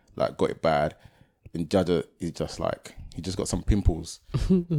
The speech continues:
Speaker 2: Basically, like, a bit of a rash on his
Speaker 1: Yeah,
Speaker 2: back.
Speaker 1: yeah, so, so, yeah. So, we're dealing with chickenpox part two again, but at least it's not as, as traumatic as the first one. And, um,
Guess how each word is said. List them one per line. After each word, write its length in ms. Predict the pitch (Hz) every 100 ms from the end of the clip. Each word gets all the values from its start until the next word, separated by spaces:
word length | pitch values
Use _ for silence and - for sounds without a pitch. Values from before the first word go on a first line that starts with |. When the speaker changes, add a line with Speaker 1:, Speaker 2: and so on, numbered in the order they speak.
| 139
Speaker 2:
Basically, 500 | 95 131 131 - 131
like, 220 | 120 113 123
a 40 |
bit 200 | 117 139
of 80 | 117
a 80 | 113
rash 380 | 110 92 - 107
on 100 | 110
his 180 | 113
Speaker 1:
Yeah, 60 | 95
Speaker 2:
back. 360 | 101 - - -
Speaker 1:
yeah, 280 | 50 50 80
so, 440 | - 50 50 50 - - - - - - - - _ -
so, 160 | -
yeah. 320 | 98 110 78 -
So, 360 | - 92 90 85 - - -
we're 80 | 90
dealing 200 | 104 98
with 120 | 92
chickenpox 400 | - 101 92 -
part 220 | - 90 -
two 160 | 92
again, 320 | 87 90 87
but 260 | 82 90 - -
at 120 | - 90
least 200 | 92 -
it's 120 | -
not 180 | 95 85
as, 280 | 85 82 -
as 120 | 90 85
traumatic 600 | - 90 85 - 82 -
as 140 | 87 82
the 80 | -
first 300 | 90 85 92
one. 220 | 90 92 _ - - - _ _
And, 160 | 95 92
um, 320 | 90 90 90